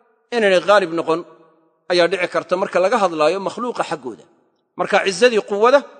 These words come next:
iyo cizzadii ghalabada ku saabsanayd labadaba waa sheegay, iyo cizzada ku saabsan cizzatu,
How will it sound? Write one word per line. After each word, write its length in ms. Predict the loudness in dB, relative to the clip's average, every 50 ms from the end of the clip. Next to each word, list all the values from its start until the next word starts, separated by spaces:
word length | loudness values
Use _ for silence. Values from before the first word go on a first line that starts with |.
| -20 -20 -20 -20 _ _ _ _ _ _ -6
iyo 120 | -4 -4 -2
cizzadii 380 | -4 -2 -2 -2 0 0 -2
ghalabada 400 | 0 2 2 2 2 2 2 0
ku 100 | -2 -4
saabsanayd 500 | -4 -2 -2 -2 -2 -2 -4 -4 -2 -2
labadaba 400 | 0 0 0 2 2 2 0 -2 -4 -8 -18 -20 _ _ _ _ _ _ _ _ _ -2
waa 120 | -2 -2
sheegay, 360 | 0 0 -2 -2 -2 -2 -6 -10 _ _ _ _ _ _ _ _ _ _ -8
iyo 120 | -4 -4 -2 -2
cizzada 320 | -2 -2 0 0 2 2
ku 100 | 0 -2 -2
saabsan 420 | -2 -2 -2 -2 -2 -4 -4 -4 -4
cizzatu, 480 | -6 -6 -4 -4 -4 -4 -4 -6 -12